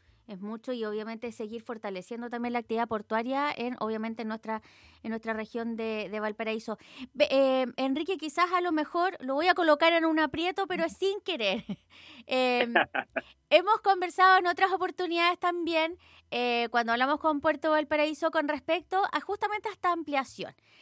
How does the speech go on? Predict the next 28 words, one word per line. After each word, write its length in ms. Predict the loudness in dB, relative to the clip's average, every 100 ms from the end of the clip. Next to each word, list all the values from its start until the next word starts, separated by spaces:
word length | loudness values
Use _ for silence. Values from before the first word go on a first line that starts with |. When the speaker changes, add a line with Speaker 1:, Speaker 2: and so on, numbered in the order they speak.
| -20
Speaker 1:
eh, 300 | -4 -2 0
donde 240 | 0 0 0
ustedes 400 | 2 4 6 4
Speaker 2:
Ujú. 80 | 6
Speaker 1:
van 280 | 4 6
realizando, 840 | 0 -2 -2 2 2 4 4 6 6
eh, 340 | 2 0 0 -2
estas 260 | -2 -2 0
reuniones 580 | 2 2 2 0 0 0
y 40 |
conversaciones 720 | 0 0 -2 -6 -2 -2 -2
con 200 | -2 -2
los 100 | 0
vecinos. 520 | -2 -2 -6 -6 -8 -10 -20 -20 _ -4
¿Cómo 280 | -2 0
va 200 | 4 4
también 440 | 6 4 4 2 0 0
avanzando 640 | 2 4 4 2 0 2 2
eso, 480 | 2 2 0 0 -2
que 140 | -4
es 140 | -4 -6
obviamente 600 | -4 -2 -2 -2 -4 -6
este 200 | -4 -2
borde 300 | -2 -2 -4
costero 400 | -4 -4 -4 -4
que 100 | -4
todos 240 | -2 -2
soñamos? 460 | -4 -8 -6 -10